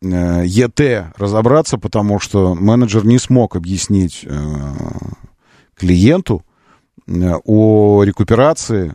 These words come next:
о том, что это такое, что такое однопедальный режим, и самое главное, где в настройках автомобиля, где в, в мультимедиа,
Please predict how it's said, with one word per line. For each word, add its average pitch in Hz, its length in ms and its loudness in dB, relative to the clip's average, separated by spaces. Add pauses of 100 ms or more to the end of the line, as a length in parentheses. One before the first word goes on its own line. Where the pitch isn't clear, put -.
(100)
о 87 160 -4
том, 101 320 0
что - 300 0
это 139 120 -2
такое, 90 480 0
что 127 280 0
такое 110 300 2
однопедальный 101 600 0
режим, 101 440 0 (300)
и - 40 -20
самое 113 320 0
главное, 117 440 2
где 101 500 2
в 90 80 -4
настройках 98 520 -2
автомобиля, 107 540 2
где 95 300 2
в, 82 360 -4
в 73 80 -6
мультимедиа, 95 640 2